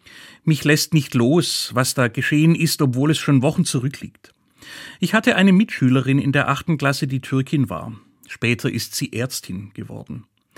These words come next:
Ein Mann aus Eritrea war jahrelang mein Mesner. Er ist in den neunzigern geflohen, weil er verfolgt wurde und im Gefängnis saß. Ich kenne die Narben von der Folter auf seinem Rücken.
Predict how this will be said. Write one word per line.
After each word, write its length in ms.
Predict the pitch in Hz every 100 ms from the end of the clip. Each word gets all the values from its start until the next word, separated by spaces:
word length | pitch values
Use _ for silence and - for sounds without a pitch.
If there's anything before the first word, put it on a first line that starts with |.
| - - -
Ein 200 | 135 123
Mann 320 | 117 151 190
aus 300 | 120 123 -
Eritrea 720 | 127 123 127 123 131 143 123
war 120 | 123
jahrelang 600 | 120 120 127 156 127 123
mein 220 | 117 113
Mesner. 500 | 113 113 135 135 104 104 - - -
Er 160 | 139
ist 160 | 165 -
in 100 | 147
den 140 | 143
neunzigern 680 | 127 131 208 - 156 139 139
geflohen, 640 | 127 - 139 143 208 202
weil 120 | 139 139
er 60 |
verfolgt 520 | 135 131 139 196 -
wurde 320 | 135 139 131 127
und 160 | 127
im 140 | 123 123
Gefängnis 520 | - 135 151 156 -
saß. 400 | 101 104 - - - - - -
Ich 240 | - -
kenne 280 | - 143 151
die 120 | 135
Narben 500 | 117 107 131 143 120
von 200 | 104 120
der 100 | 117
Folter 460 | - 127 151 143 -
auf 120 | 98
seinem 220 | - 101
Rücken. 400 | 104 107 - 101